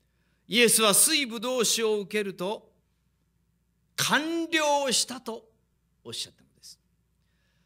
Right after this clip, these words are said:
何が完了したのでありましょう。この百人隊長は全てのことを理解していなかったと思いますが、しかしこのような言葉を聞いたことがありません。完了した。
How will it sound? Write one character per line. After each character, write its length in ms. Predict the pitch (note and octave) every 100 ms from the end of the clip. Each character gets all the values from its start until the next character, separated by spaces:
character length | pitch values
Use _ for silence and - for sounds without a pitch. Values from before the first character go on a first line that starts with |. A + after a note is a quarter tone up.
| _ _ _ _ _ _ _ _ _ _ F#2+
何 480 | G#2 C3+ E3 E3+ D#3
が 260 | D3 C#3 -
完 340 | C#3+ D3 D#3+
了 320 | D#3+ D3+ D3
し 100 | -
た 140 | D3+ D3
の 100 | C3
で 140 | A#2+
あ 80 | G#2+
り 80 | A2+
ま 140 | A2
し 160 | - G#2+
ょ 160 | D2 _
う。 0 |
こ 120 | - E3
の 100 | E3
百 260 | E3 F3+
人 160 | F3+ F3
隊 220 | F3 E3
長 220 | E3 C#3+
は 160 | C#3 -
全 340 | - D4 D4
て 80 | A#3
の 140 | G3+
こ 100 | E3+
と 80 | A#3+
を 60 | F#3
理 100 | G#3
解 160 | G3+
し 60 | D#3+
て 80 | D#3+
い 40 |
な 120 | F#3+
か 80 | F#3+
っ 20 |
た 100 | E3
と 100 | C3+
思 120 | B2+ B2
い 60 |
ま 80 | A#2
す 120 | -
が、 160 | G#2 F2 _ _ _ -
し 140 | -
か 120 | B3+
し 140 | G3+ F3
こ 180 | A3
の 140 | A#3 C4
よ 140 | C4+
う 40 | A3+
な 120 | D#3+
言 260 | D3+ E3+
葉 140 | E3+ D3+
を 140 | A2+ -
聞 200 | C#4 D#4
い 40 |
た 120 | D4
こ 100 | B3+
と 80 | A3
が 80 | D#3
あ 40 |
り 60 | C3+
ま 100 | A#2+
せ 140 | A2+
ん。 80 | - _ _ _ _ -
完 400 | - D#4+ F4+ F4+
了 180 | D4
し 80 | A#3+
た。 220 | G#3+ -